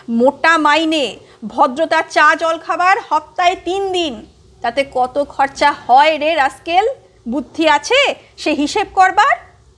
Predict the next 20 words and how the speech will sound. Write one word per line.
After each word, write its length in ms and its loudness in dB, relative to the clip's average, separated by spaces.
শুধু 240 -10
ছোটকালে 680 -2
নয়, 180 -4
এখনও 400 2
যে 140 0
টিউটোরিয়ালে 480 -4
পাঠিয়েছি 520 -4
জানিস 280 -2
না 60 0
কীরকম 360 -2
খরচাপাতি 640 0
তার? 160 0
ওখানে 320 0
একবার 300 0
ঢুকলে 380 -4
সবাই 220 0
প্রথম 380 2
হয়, 300 2
প্রথম, 360 0
প্রথম, 400 4